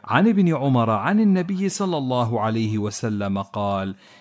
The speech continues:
"إذا دعي أحدكم إلى الدعوة فليجب"،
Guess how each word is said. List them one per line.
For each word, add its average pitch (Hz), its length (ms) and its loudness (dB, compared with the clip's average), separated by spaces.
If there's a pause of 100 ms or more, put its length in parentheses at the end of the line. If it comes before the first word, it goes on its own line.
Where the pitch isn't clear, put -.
(160)
"إذا 113 360 0
دعي 175 440 2
أحدكم 123 840 -2
إلى 113 160 -2
الدعوة 101 720 -4
فليجب"، 110 840 -2